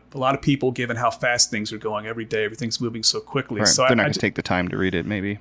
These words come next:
Speaker 1: They're,
Speaker 2: Yeah.
Speaker 1: they're not gonna take the time to do it, and, um, so I, I, I, I have to say I just kinda changed my tune. And one of my team leaders, when I moved over to work with Seventh Group, he was like, "Hey, we're,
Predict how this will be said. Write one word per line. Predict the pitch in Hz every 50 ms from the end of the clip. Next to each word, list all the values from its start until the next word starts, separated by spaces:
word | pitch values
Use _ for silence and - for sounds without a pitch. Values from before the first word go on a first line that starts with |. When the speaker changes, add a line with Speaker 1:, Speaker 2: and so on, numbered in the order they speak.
| - -
Speaker 1:
They're, | 151 147 -
Speaker 2:
Yeah. | 101
Speaker 1:
they're | - 156
not | 160 165 -
gonna | 180 160 -
take | 170 156 -
the | 151
time | 139 - 160 147 143 139
to | 127 123
do | - 139 143 147
it, | 143 139 143 143
and, | 131 120 117 117 117 117 120
um, | 117 117 120 120 117 117 113 110 - _ _ _ _ _ - - - _ - - -
so | - - - 151 135 135
I, | 127 127 135 135 - 135 139
I, | 127 - _ _ _ _ _ _ _ _ _ _ _ _ _ _ -
I, | 131 135 143 -
I | 143 139 147
have | 156 151
to | -
say | - - 151 147
I | 139 131
just | 127 120 - -
kinda | 147 131 127 113
changed | - - 135 127 120 - -
my | 120 107
tune. | - - 143 143 139 131
And | 120 117 113 107 110
one | 123 127 127 127
of | 127
my | 123 117
team | - - 147 139 135
leaders, | 131 123 120 120 117 110 - - - - _ _
when | - - 127 127
I | 123 120
moved | 127 135 123 127
over | 123 123 127
to | 123 127
work | 120 127 120 - -
with | 113 104
Seventh | - - 139 135 135 127 -
Group, | - 127 120 123 117 -
he | 123
was | 123 120 117
like, | 113 123 -
"Hey, | - 139 131
we're, | 117 120